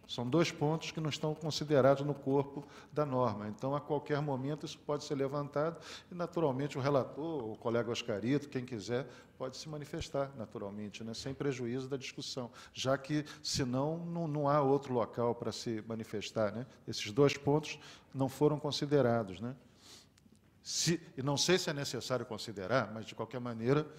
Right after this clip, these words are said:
não está na, no corpo da, do, no texto da, da, da, da,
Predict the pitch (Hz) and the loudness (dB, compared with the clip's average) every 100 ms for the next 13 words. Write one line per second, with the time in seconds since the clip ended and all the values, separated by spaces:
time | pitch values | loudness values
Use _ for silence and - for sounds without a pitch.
0 | - - 127 139 143 - 139 147 135 131 | -20 -14 0 2 2 6 6 6 4 2
1 | - 131 139 127 131 120 110 123 - - | 2 2 4 8 10 10 6 0 -4 -6
2 | 117 110 135 135 131 117 104 98 101 92 | -4 4 8 6 8 8 8 6 4 4
3 | 104 - - - - - - - - - | 4 2 -14 -16 -18 -18 -20 -20 -16 -4